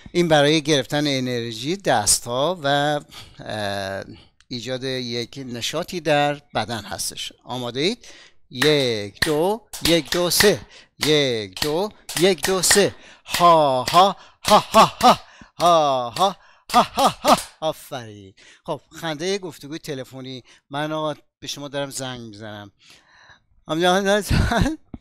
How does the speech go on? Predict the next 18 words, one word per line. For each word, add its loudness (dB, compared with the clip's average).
<laughs> -6
تلفن، -4
تلفن -2
می‌زنم -2
به -10
شما. -12
<laughs> 4
آه، 0
خوب. -4
آه. 4
<laughs> -
آه. 2
<laughs> -10
بسیار -4
خوب. -8
اینم -4
خنده -8
تلفنی. -10